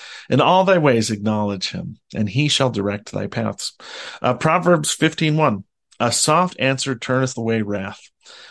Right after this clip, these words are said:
but grievous words stir up anger. The tongue of the wise useth knowledge aright,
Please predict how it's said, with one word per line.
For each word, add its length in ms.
but 140
grievous 500
words 300
stir 380
up 100
anger. 480
The 80
tongue 300
of 80
the 100
wise 420
useth 380
knowledge 400
aright, 500